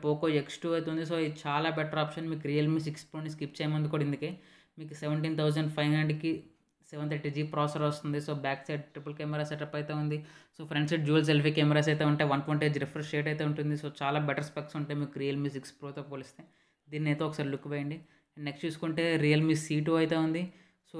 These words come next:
Realme సీ టూ ఎవరైనా సెవెన్ థౌజండ్ బడ్జెట్‌లో Realme నుంచి ఒక మంచి ఫోన్ కోసం చూస్తే మాత్రం మీకు ఖచ్చితంగా ఇదైతే మంచి ఆప్షన్ అవుతుంది. So సిక్స్ థౌజండ్ టూ హండ్రెడ్కి మీకు ఆ బన్-, ఆ ప్రైస్ రేంజ్‌లో అయితే మొబైల్ అయితే వస్తుంది. And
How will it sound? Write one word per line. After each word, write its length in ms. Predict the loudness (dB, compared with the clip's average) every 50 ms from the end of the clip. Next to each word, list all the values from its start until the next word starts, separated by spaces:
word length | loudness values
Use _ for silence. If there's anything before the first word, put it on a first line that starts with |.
| -4 -2
Realme 240 | -2 0 0 -2 -2 -2
సీ 60 | 0 0
టూ 60 | 2 2
ఎవరైనా 240 | 2 2 2 0 0 -2
సెవెన్ 240 | 0 0 0 2 2 2
థౌజండ్ 280 | 0 2 0 0 0 0 0
బడ్జెట్‌లో 340 | 0 0 0 2 2 4 4 6
Realme 240 | 6 4 4 2 2 2
నుంచి 120 | 2 2 2 2
ఒక 60 | 2 2 2
మంచి 140 | 2 0 -2 -4
ఫోన్ 140 | -4 -4 -4 -4 -6 -8 -8
కోసం 160 | -6 -6 -4 -4 -4
చూస్తే 200 | -4 -4 -2 -2 -2 0
మాత్రం 220 | -2 -2 -4 -4 -6 -8 -12 -20 -20 _ _ _ -12
మీకు 140 | -12 -8 -6 -6
ఖచ్చితంగా 380 | -8 -8 -6 -6 -6 -4 -2 0
ఇదైతే 240 | 2 2 2 2 2 2 2
మంచి 160 | 4 4 4 2
ఆప్షన్ 220 | 2 2 0 0 0
అవుతుంది. 240 | 0 0 0 -2 -2 0
So 60 | -2 -2 -2
సిక్స్ 180 | -4 -6 -8 -4
థౌజండ్ 300 | -2 0 2 2 2 2 2 0
టూ 60 | 0 0 0
హండ్రెడ్కి 380 | 0 0 0 -2 -2 -4 -4 -2 -2
మీకు 160 | -2 -4 -4 -6 -6 -4
ఆ 20 | -4 -4 -4 -4
బన్-, 200 | -2 -2 -2 -2 -2 -2 -2
ఆ 20 | -4 -2 -2
ప్రైస్ 200 | -2 0 0 2 2
రేంజ్‌లో 260 | 2 2 2 2 0 0
అయితే 120 | 0 0 -2
మొబైల్ 220 | 0 0 -2 -2 -4
అయితే 120 | -4 -4 -4 -6
వస్తుంది. 360 | -6 -8 -10 -12 -12 -12 -12 -14 -16 -20 _ _ _ _ _ _ _ _ _ _ _ _ _
And 60 | -10